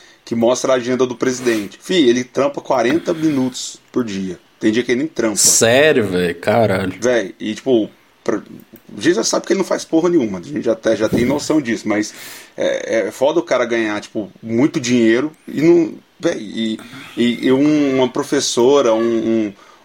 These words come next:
Speaker 1: uma, uma empregada doméstica se sujeitar a um diarista, sujeitar a humilhação e,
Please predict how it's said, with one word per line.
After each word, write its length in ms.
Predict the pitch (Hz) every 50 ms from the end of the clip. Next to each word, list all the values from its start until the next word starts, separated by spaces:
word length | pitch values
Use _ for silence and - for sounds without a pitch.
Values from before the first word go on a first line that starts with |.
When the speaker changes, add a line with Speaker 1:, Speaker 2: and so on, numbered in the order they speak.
| _ -
Speaker 1:
uma, 360 | 113 113 117 117 117 117 113
uma 180 | 113 117 120 123
empregada 500 | 117 - 139 127 123 113 120 120 127 127
doméstica 800 | 123 123 117 107 104 104 110 117 120 - - - 107 98 98 95
se 180 | - - 135
sujeitar 540 | 120 - - 113 107 123 120 113 - - 113
a 220 | 113 117 113 110 107
um 100 | 113 110
diarista, 600 | 107 113 113 107 107 101 104 113 117 - - 98
sujeitar 480 | - - 113 98 110 107 104 - 107 113
a 20 |
humilhação 840 | 117 120 120 117 - 104 - - - 113 107 107 117 120 120 113
e, 520 | 104 104 101 98 98 - 117 104 98 92